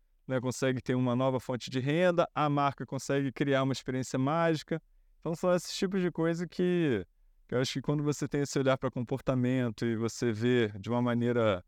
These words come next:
bem simplista, né, como começar, como fazer um, um primeiro experimento desse, você começa a ter muito mais possibilidade de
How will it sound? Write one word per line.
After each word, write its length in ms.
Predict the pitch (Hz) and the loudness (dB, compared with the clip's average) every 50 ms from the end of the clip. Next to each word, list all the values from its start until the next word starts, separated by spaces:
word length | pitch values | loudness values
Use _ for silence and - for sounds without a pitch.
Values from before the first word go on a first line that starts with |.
| _ _ _ _ _ _ _ _ _ _ | _ _ _ _ _ _ _ _ _ _
bem 560 | 113 107 123 135 156 180 190 185 185 170 151 123 | -2 0 2 2 2 2 2 0 2 0 0 -2
simplista, 840 | - - - - - 147 131 - - 135 147 160 160 139 - 131 127 | -4 -8 -6 -2 -2 0 0 0 0 0 2 2 2 0 -2 -2 -2
né, 120 | 131 131 | -2 -2
como 240 | - 185 196 226 - | 0 0 0 0 0
começar, 680 | - 185 175 160 131 - - - 127 120 139 160 160 | 0 0 0 0 0 -2 -2 0 2 2 4 2 2
como 200 | - - 156 156 - | 0 -2 -4 -4 0
fazer 300 | - 151 131 117 131 139 | 0 0 0 0 0 0
um, 340 | 143 139 127 120 107 104 98 - | 0 0 0 0 -2 -4 -4 -6
um 100 | 113 113 | -8 -8
primeiro 480 | - - 120 113 113 113 123 131 123 117 | -6 -4 -4 -2 0 0 0 0 0 -2
experimento 600 | - - - 120 113 110 113 120 127 - - 110 | -4 -4 -2 -2 0 0 0 0 -2 -2 -4 -2
desse, 360 | 107 110 143 180 175 - - | 0 2 2 2 0 -2 -4
você 340 | 123 117 - - 143 156 170 | -6 -6 -4 -2 -2 -2 -2
começa 480 | - - 147 135 135 139 151 - - 156 | -2 -2 0 0 2 2 0 0 -4 -6
a 20 | |
ter 360 | - - 143 143 160 185 196 175 | -4 -2 0 2 2 2 0 -2
muito 320 | 156 143 135 139 - - 147 | -4 -6 -6 -6 -4 -4 -4
mais 160 | 143 139 - | -4 -4 -4
possibilidade 720 | - 143 - - - 143 143 135 131 123 127 135 139 143 | -6 -8 -8 -6 -6 -4 -2 0 2 2 2 2 0 -2
de 360 | 139 147 156 151 143 120 104 | -2 0 0 0 0 0 -2